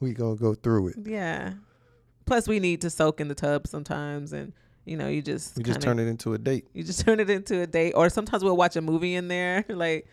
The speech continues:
Speaker 1: And sometimes, 'cause I'm being sweet, I just set up the bath for her, for her own time. Like, let her go on a date by herself.
Speaker 2: That too.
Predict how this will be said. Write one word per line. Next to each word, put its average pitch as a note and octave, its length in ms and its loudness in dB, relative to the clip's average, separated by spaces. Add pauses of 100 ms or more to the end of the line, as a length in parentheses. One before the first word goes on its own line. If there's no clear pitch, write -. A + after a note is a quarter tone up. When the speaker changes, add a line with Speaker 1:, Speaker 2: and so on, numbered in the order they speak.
Speaker 1:
And G#2 140 -6
sometimes, C#3 840 -4 (680)
'cause F#2 180 -4
I'm G2+ 140 -6
being A2+ 240 -2
sweet, - 440 -6 (420)
I A#2+ 100 -8
just A#2+ 200 -8
set A#2 160 -4
up G#2+ 80 -8
the A#2 80 -8
bath G#2+ 300 0
for A#2 320 -2
her, A#2 380 -4 (180)
for G2+ 140 -4
her G2 140 -2
own A#2 300 -2
time. F#2 240 -4
Like, F#2 180 -4 (120)
let A2 200 -4
her B2 140 0
go A#2 180 -2
on A2+ 80 -2
a G#2+ 60 -4
date A2 240 -2
by A2 120 -2
herself. A#2 440 -4 (600)
Speaker 2:
That A3 220 -4
too. F#3+ 180 -6